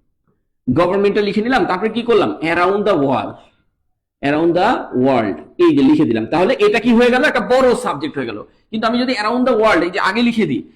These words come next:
তাহলে এটা অ্যাডভার্বিয়াল ফ্রেজ, এইটা আলাদা থাকলো, ঠিক আছে? এইটা আলাদা থাকলো। এটা উনি আসলে জানেন না তো, মানে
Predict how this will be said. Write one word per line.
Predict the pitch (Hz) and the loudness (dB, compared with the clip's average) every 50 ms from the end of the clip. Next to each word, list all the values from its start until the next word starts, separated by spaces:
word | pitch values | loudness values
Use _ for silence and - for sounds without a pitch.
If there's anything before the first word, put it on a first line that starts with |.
| _ - | _ -4
তাহলে | - 208 226 247 262 | 0 0 2 2 0
এটা | 254 269 - | -2 -2 -2
অ্যাডভার্বিয়াল | 240 254 254 233 208 202 196 175 160 151 135 131 | -2 -2 0 0 0 0 0 0 2 0 0 -2
ফ্রেজ, | - - 117 107 - - _ - | -4 -8 -12 -14 -14 -14 _ -4
এইটা | 190 190 190 247 240 | -2 -2 0 0 0
আলাদা | 214 254 175 165 170 | 2 0 0 0 -2
থাকলো, | 170 156 123 - 101 - - - | -4 -4 -12 -14 -16 -18 -14 -10
ঠিক | 247 311 | -4 -4
আছে? | 381 - - - - - - _ _ - | -4 -2 -2 -4 -6 -6 -12 _ _ -4
এইটা | 190 208 233 214 | -2 0 2 2
আলাদা | 208 190 185 | 2 2 2
থাকলো। | - 165 131 143 - | 0 -2 -4 -6 -6
এটা | - 233 226 - 220 | -6 -6 -8 -6 -4
উনি | 220 240 247 262 | -2 0 0 0
আসলে | 254 - 254 269 269 269 | -2 -2 -2 -2 -2 -2
জানেন | - 135 185 175 190 220 233 233 | -2 -2 -2 0 0 0 0 0
না | 240 240 247 | 0 -2 0
তো, | 247 254 175 127 127 | 0 0 0 0 0
মানে | 156 165 170 | -2 -2 -4